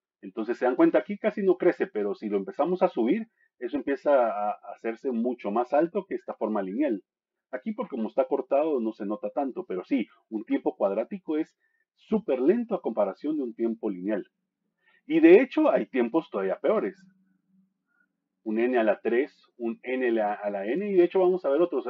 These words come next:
incluso hay un, un factorial, eh, que es mucho más tardado. También hay tiempos más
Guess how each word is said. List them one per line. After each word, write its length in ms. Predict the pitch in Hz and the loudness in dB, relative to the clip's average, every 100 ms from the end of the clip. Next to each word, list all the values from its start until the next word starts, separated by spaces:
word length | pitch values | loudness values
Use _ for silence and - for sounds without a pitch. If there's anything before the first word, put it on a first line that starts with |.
| 113 | -8
incluso 360 | 117 139 - | -8 -8 -6
hay 80 | 151 | -4
un, 220 | 151 147 135 | -4 -4 -8
un 140 | 135 | -6
factorial, 640 | 139 135 - 104 131 117 - _ _ _ _ - | -4 -4 -6 -6 -4 -4 -6 _ _ _ _ -14
eh, 460 | 104 98 95 92 _ | -10 -8 -10 -12 _
que 140 | 92 104 | -18 -18
es 120 | - - | -18 -12
mucho 360 | 113 113 110 | -8 -6 -8
más 180 | 92 - | -10 -8
tardado. 420 | 110 113 117 104 - | -6 0 0 0 0
También 540 | 147 147 147 151 208 - _ _ | 0 2 4 2 0 -6 _ _
hay 160 | - 113 | -8 -8
tiempos 400 | - 120 117 127 | -4 -4 0 0
más 280 | 113 113 | 2 0